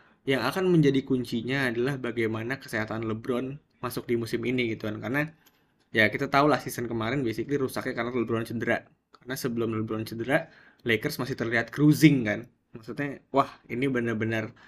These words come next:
Lakers udah siap untuk kembali ke finals gitu kan. But then,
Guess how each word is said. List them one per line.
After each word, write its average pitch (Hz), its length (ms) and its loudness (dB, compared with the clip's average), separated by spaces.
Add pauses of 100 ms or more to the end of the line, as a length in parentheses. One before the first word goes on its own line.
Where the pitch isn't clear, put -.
(300)
Lakers 117 380 -2
udah 120 100 -2
siap 113 380 -2
untuk 113 200 -4
kembali 107 280 -2
ke - 80 -10
finals 120 400 2
gitu 107 240 -6
kan. 107 240 -4
But 101 240 -6
then, 185 500 2